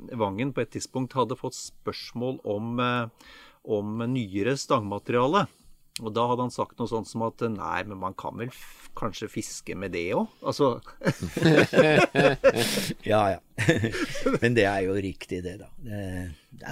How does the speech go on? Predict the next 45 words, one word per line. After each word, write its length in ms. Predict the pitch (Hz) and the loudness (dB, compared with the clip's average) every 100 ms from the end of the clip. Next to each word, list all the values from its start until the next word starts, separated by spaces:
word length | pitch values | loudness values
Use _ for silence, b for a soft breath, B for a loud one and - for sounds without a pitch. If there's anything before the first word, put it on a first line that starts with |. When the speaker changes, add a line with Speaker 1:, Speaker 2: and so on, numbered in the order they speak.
| - | -8
Speaker 2:
er 80 | - | -6
som 220 | 101 101 | -6 -4
med 80 | 117 | -2
all 240 | 101 120 | 0 0
annen 320 | 127 92 123 131 | 0 -2 -2 -4
moderne 440 | 127 113 110 131 - | -4 -2 -2 -4 -6
teknikk, 460 | - - 185 - - | -6 -6 -10 -8 -8
eller... 400 | 151 151 - 147 - - - - _ _ _ | -6 -4 -6 -8 -12 -14 -16 -18 _ _ _
Materialet 640 | 127 131 - 123 127 147 139 | -10 -6 -4 -2 -2 -4 -4
dukker 320 | 135 - 117 | -6 -6 -6
opp 220 | 120 - 123 | -6 -6 -8
og 60 | |
forsvinner. 540 | - 127 120 120 123 131 | -6 -6 -2 -2 -4 -4
En, 100 | 131 120 B B B | -6 -10 B B B
boron 520 | 120 127 101 120 135 | 2 2 4 0 -2
var 160 | 131 131 | -2 -2
jo 160 | 131 131 | -2 0
veldig 220 | 127 127 - | -2 -2 -6
populært 420 | 120 120 120 - | -6 -2 -2 -2
en 100 | 127 | -6
stund, 300 | - 151 147 | -4 -4 -2
og 220 | 123 107 | -2 -2
det 140 | 95 90 | -2 -2
er 100 | 120 | -2
jo 100 | 117 | -2
helt 180 | 127 - | -4 -4
borte, 380 | 127 - _ - | -10 -10 _ -2
og 280 | 98 87 B B - | -2 -2 B B -6
så 160 | 98 98 | -4 -2
var 100 | 113 | -2
det 100 | 120 | -2
glassfiber, 680 | 107 - - 101 110 131 123 | -2 -4 -6 -6 -4 -4 -4
og 80 | 95 | -4
det 140 | 95 - | -8 -4
passer 240 | 104 - | -6 -4
jo 80 | - | -8
ikke, 100 | 123 | -6
men 80 | 104 | -6
nå 120 | 101 - | -4 -4
er 120 | 113 117 | -4 -4
det 100 | 117 | -6
jo 60 | 107 | -8
litt 280 | - - 110 | -8 -6 -4
ren-, 520 | 117 120 117 107 92 - 98 | -4 -6 -8 -8 -10 -4 -4
res-, 200 | 104 | -4